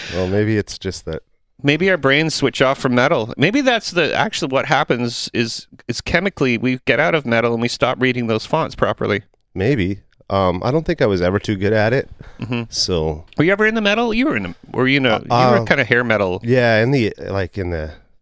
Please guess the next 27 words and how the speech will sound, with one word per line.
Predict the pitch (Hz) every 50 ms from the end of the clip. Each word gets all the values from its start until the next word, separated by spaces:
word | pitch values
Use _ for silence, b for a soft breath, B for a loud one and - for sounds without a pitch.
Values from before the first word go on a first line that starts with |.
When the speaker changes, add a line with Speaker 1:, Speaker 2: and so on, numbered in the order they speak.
| _ _
Speaker 1:
teenage | - - 101 104 104 101 98 92 87 92
years | 92 90 87 82
in | 87 76
the | 80 80
eighties, | 80 87 98 104 95 87 78 76 73 - - - - b b b b b b b b b b b _ _
um, | - 82 82 80 80 80 80 78 78 101 - _ _ _ _
certainly, | - - - 92 - 95 95 87 87
like, | 85 80 80 - -
mid | 90 87 87 82 87
eighties, | 87 90 85 90 87 80
early | 87 87 87 90 92 92
eighties, | 87 87 85 82 85 82 87
I | 87 85 85 80 - -
really | 92 92 92 82 80 80 80 - - -
got | 92 87 82
into | 85 82 80 85 76
the | 78
whole | - - 80 76
Dokken | 73 78 78 - 85 85 82 - - 101 90 82 85 82
and | 76 73 71 69 67 65 71 _ _ _ _ _ -
Wasp | - 80 82 82 85 87 90 87 - - - - _
and | 76 71 69 69 69 - _ _ _ _
Motley | 90 90 90 76 - 87 85
Crue | - - - 92 90 90 90
vibe, | 85 90 87 87 90 87 87 85
but | - 82 85 - - _ _ _ _ _ _ _ _ _ _ _ _ _ _ _ _ _ _
really | 92 95 101 98 95 90 87